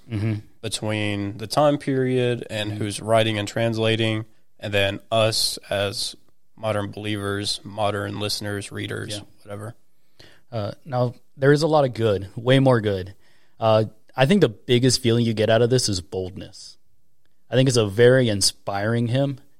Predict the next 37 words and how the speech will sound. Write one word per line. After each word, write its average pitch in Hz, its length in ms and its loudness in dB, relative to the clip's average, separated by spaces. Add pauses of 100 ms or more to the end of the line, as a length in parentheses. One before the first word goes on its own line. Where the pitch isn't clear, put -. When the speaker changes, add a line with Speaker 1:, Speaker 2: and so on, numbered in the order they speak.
Speaker 1:
and 117 100 -2
I 113 60 2
understand 117 500 2
why 107 140 2
it's 101 100 -2
called 107 200 -2
a 98 40 -4
battle 95 380 -6
hymn. 101 340 -12 (140)
If - 160 -10
you 127 100 2
listen 120 340 2
to 104 200 -6
it 98 220 -10 (260)
and 110 140 -4
look 117 160 2
at 110 80 -8
the 107 80 0
words, 98 440 -6
you'll 107 160 -10
understand 95 480 -8
that. - 220 -14 (1700)
You 107 80 -8
know, 104 160 -4 (140)
I 135 80 4
wrote 160 220 8
down, 110 400 2 (440)
"This 139 200 6
song 113 500 4
makes 113 260 2
me 107 100 -2
want 104 220 0
to 101 60 -4
go 101 160 -2
out 98 160 -4
into 95 180 -12
battle." 101 380 -8